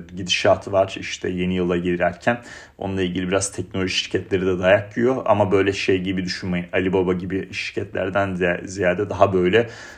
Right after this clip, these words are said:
daha sosyal content, e, içeren, e, teknoloji şirketleri dayak yiyor. E, bu tabii bir miktar negatif, e, etkiliyor. Ama günün sonunda, e, artık bu hafta fed ve, e, bu, e, üç tane majör,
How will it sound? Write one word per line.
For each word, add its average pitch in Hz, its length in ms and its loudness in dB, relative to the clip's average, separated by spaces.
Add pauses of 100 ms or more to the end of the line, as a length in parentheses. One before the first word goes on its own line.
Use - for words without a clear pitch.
(120)
daha 107 160 0
sosyal - 680 2
content, 90 600 -4 (100)
e, 50 340 -2
içeren, 95 400 -2 (140)
e, 92 200 -8
teknoloji 90 440 -8
şirketleri - 560 -8
dayak - 360 -4
yiyor. - 160 -4 (520)
E, - 380 -8
bu - 80 -12
tabii 101 300 2
bir 101 60 0
miktar 92 360 0
negatif, 90 380 -4
e, - 340 -6 (120)
etkiliyor. 143 540 -4 (340)
Ama 76 240 -4
günün 131 280 0
sonunda, 107 800 0
e, 117 180 0
artık - 400 0
bu 120 160 6
hafta 123 420 4
fed - 440 0 (140)
ve, 92 400 0
e, 92 320 -4
bu, 95 300 -2 (140)
e, - 40 -8
üç - 560 -4
tane 92 300 2
majör, 95 440 2